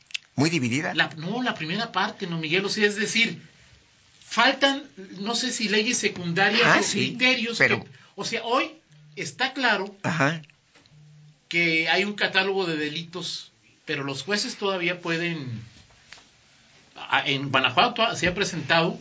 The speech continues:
Speaker 1: Ujú.
Speaker 2: y en otras partes se ha presentado que el criterio de los jueces sigue siendo válido porque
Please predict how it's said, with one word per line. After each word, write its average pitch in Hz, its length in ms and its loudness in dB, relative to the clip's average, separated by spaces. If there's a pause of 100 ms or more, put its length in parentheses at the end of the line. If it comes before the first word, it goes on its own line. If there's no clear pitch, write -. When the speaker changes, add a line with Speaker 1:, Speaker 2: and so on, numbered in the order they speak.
Speaker 1:
Ujú. 131 420 4
Speaker 2:
y 131 120 -4
en 135 80 -2
otras 208 220 -4
partes 180 360 -2
se 170 100 0
ha 156 60 0
presentado 180 640 0
que 165 340 2 (300)
el 123 160 -8
criterio 131 360 -2
de 190 60 -2
los 139 160 -6
jueces 151 300 -4
sigue 165 220 -2
siendo 170 240 -2
válido 175 280 2
porque 113 380 -8